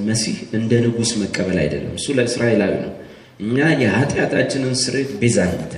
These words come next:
ከእግዚአብሔር ዳግም የምንወለድበትን የአብርሃም ልጆች ሳይሆን የምንባለው በልደት የእግዚአብሔር ልጆች፣ በእምነት የአብርሃም ልጆች የምንባልበት ወንጌል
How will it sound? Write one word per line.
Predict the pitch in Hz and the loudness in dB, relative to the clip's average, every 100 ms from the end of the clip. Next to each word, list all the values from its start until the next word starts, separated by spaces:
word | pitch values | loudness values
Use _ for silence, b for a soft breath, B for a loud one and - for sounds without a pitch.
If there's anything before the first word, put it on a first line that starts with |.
| - | -6
ከእግዚአብሔር | 117 120 113 117 120 139 127 - | -2 0 2 4 6 6 2 0
ዳግም | 123 120 123 139 127 | 4 6 6 4 4
የምንወለድበትን | 113 107 107 104 95 87 - - - - - - - B B B B | 4 4 2 2 0 0 0 -2 -4 -6 -6 -10 -12 B B B B
የአብርሃም | 95 120 160 156 151 147 | 2 2 4 4 4 4
ልጆች | 135 143 151 - | 4 2 2 2
ሳይሆን | - 110 107 113 117 | 2 2 2 2 2
የምንባለው | 113 131 127 - 104 120 - | 4 4 2 2 2 2 0
በልደት | - 117 127 131 165 - | 2 6 6 6 4 4
የእግዚአብሔር | 113 104 107 104 107 104 | 2 4 2 4 2 0
ልጆች፣ | 98 - 92 | -4 -4 -6
በእምነት | - 104 120 131 156 | -2 0 4 2 4
የአብርሃም | 120 98 104 98 98 | 4 2 2 0 -2
ልጆች | 85 92 76 - B B B B B - | -4 -6 -10 -12 B B B B B -6
የምንባልበት | 104 113 117 110 107 101 95 95 - | -2 0 0 2 2 2 2 -2 -4
ወንጌል | 98 101 104 | -6 -4 -2